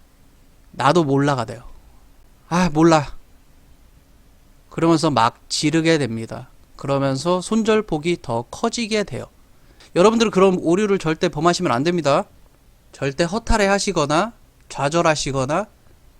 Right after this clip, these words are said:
그러시면 안 됩니다. 그래서 이게 참 잘됐다 싶었어요. 여러분들 제가 이 채널 운영하면서 이렇게 큰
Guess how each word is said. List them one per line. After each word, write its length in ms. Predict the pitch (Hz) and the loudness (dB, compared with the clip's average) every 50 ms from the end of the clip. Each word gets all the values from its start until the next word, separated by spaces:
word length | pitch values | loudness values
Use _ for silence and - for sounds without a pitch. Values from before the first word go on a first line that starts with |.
| _ - _ - - _ | _ -20 _ -20 -20 _
그러시면 380 | - - 143 139 - 147 120 | -10 -8 -8 -6 -4 -4 -4
안 80 | 110 117 | -2 -2
됩니다. 480 | 139 147 156 139 127 120 123 165 190 - - _ _ _ _ _ _ _ _ _ _ _ _ _ _ _ _ - _ _ _ - - | -2 -2 -2 -2 -2 -2 -2 -2 -4 -8 -12 _ _ _ _ _ _ _ _ _ _ _ _ _ _ _ _ -20 _ _ _ -8 0
그래서 680 | 160 180 185 170 180 165 160 165 170 165 143 123 123 - - - | 2 2 4 4 4 4 4 4 2 2 0 -2 -4 -6 -6 -4
이게 160 | 147 160 156 | -2 -2 0
참 260 | - - 240 233 208 | 0 0 0 0 0
잘됐다 400 | - - 160 180 226 226 - 196 | 0 0 0 0 2 4 4 2
싶었어요. 560 | 190 - - 226 208 - 190 160 135 123 120 | 2 2 -2 -6 -4 -2 0 0 0 0 0
여러분들 360 | 127 151 190 220 214 185 190 - | 0 2 2 2 2 2 0 2
제가 540 | - 165 170 180 175 170 170 180 175 165 131 | 2 2 4 4 4 4 4 2 2 0 0
이 120 | 127 147 | -2 -4
채널 320 | - - 220 240 240 233 202 | -4 -2 -2 0 0 0 0
운영하면서 1000 | 156 143 151 170 180 185 208 214 214 208 185 170 151 135 143 151 143 127 117 | 0 0 0 0 2 2 2 2 0 0 -2 -2 -2 -2 -2 -2 -2 -4 -4
이렇게 380 | 110 135 165 180 202 196 - 190 | -4 -2 0 0 0 0 -2 -6
큰 400 | - - - 240 254 269 269 | -6 -4 -2 0 0 0 -2